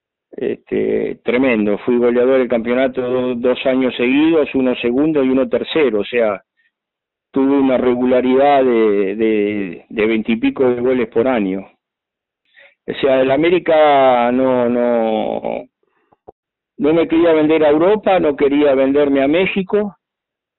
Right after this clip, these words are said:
y, este, acá en, en Argentina, por, por la época financiera que vivía, no, era imposible que me pague lo que,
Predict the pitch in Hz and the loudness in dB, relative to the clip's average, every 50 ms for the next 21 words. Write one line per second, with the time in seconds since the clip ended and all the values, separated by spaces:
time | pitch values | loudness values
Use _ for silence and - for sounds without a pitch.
0 | _ - 117 113 113 110 110 - 113 117 117 117 120 143 143 143 139 135 131 127 | _ -4 -2 0 0 -2 -2 -2 -2 0 0 0 0 0 2 2 2 2 2 0
1 | 123 123 120 120 123 120 120 117 - 120 123 120 143 151 151 151 131 120 120 120 | 0 0 -2 0 0 0 -2 -2 -2 -4 -4 -2 0 0 0 0 0 -2 -4 -8
2 | 113 110 110 - 117 113 110 113 113 117 120 123 123 123 123 120 113 - 117 113 | -8 -8 -6 -4 -2 -2 0 0 0 2 2 0 0 -2 -4 -4 -2 0 0 0
3 | 110 110 110 104 - - 113 107 107 110 107 - - 127 123 123 117 113 113 117 | 0 0 0 -2 -4 -6 -6 -4 -4 -4 -4 -2 -2 -2 0 0 0 0 0 -2
4 | 117 117 117 131 147 160 151 131 120 113 113 113 117 117 117 113 110 - 113 107 | -2 -2 -2 0 0 0 0 0 0 0 0 0 0 0 -2 -4 -4 -4 -4 -4
5 | - 135 135 135 131 120 104 104 104 107 107 - - 117 120 120 117 110 104 101 | -2 -2 0 0 0 0 -2 -2 -2 -2 -2 -2 0 0 0 0 0 0 -2 -4
6 | 90 - 98 98 95 87 - | -4 -4 -2 -2 -2 -4 -6